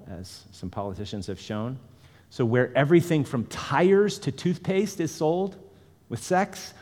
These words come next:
where objectification is normalized and reinforced all the time,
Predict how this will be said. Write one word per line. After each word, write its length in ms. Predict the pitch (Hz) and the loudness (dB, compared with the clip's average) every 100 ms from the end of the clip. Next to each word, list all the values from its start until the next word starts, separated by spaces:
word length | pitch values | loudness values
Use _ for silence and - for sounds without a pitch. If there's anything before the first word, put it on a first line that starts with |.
| - | 2
where 220 | 139 143 | 4 4
objectification 1400 | 139 113 98 - 175 175 196 - 160 - - 151 - 185 | 2 0 0 4 4 4 -2 0 -2 -2 0 0 2 0
is 140 | 147 117 | 0 2
normalized 640 | 120 135 156 160 160 160 | 2 4 4 2 2 2
and 120 | 156 131 | 0 0
reinforced 520 | 147 156 156 156 - - - - - _ | 2 0 0 -2 -4 -14 -20 -20 -20 _
all 260 | - 233 240 | 8 10 10
the 120 | 220 | 8
time, 640 | - 151 147 139 143 143 | 6 4 4 4 0 -4